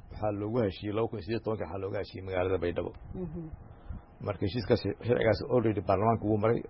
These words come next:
Speaker 1: sharci lagu heshiiyey waaye. Wuxuu u baahan yahay kaliya in hadda dastuurkii lagu daro. Marka, sharcigaasi waa cad yahay,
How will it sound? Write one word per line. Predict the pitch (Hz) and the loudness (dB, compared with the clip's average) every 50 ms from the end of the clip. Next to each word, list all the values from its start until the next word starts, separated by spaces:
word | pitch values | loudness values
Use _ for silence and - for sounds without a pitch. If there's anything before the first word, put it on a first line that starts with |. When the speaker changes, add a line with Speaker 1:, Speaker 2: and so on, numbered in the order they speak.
| - - - | -14 -18 -10
Speaker 1:
sharci | - - 123 117 104 | -4 -2 0 0 2
lagu | 107 117 117 110 | 2 4 6 6
heshiiyey | 104 95 - - 104 107 104 95 | 6 6 4 2 2 4 4 6
waaye. | 95 104 123 156 - - - - - - - - - | 8 8 6 6 4 -4 -10 -16 -18 -18 -18 -20 -18
Wuxuu | - - 120 - 131 | -10 -4 -2 0 2
u | 117 | 4
baahan | 113 113 110 | 6 6 8
yahay | 110 107 101 | 8 6 6
kaliya | - 113 113 | 4 2 2
in | 110 101 | 2 2
hadda | 101 101 101 | 2 2 2
dastuurkii | 101 107 104 - - 113 - - 107 | 2 0 -2 2 0 0 2 2 2
lagu | 92 90 95 95 | 2 4 2 2
daro. | - 85 80 - - - | 0 0 -4 -4 -4 -6
Marka, | - 101 - - - 98 90 | -6 -6 -4 0 0 0 0
sharcigaasi | 90 - 123 113 104 110 113 101 95 - 98 90 87 - - - - - - - - - - - - - | 2 4 4 4 6 6 4 4 2 0 -4 -4 -4 -6 -8 -14 -18 -14 -12 -10 -10 -10 -10 -10 -8 -2
waa | - 110 101 | 0 2 4
cad | - 110 101 | 4 4 4
yahay, | 107 110 107 107 117 | 4 4 4 4 2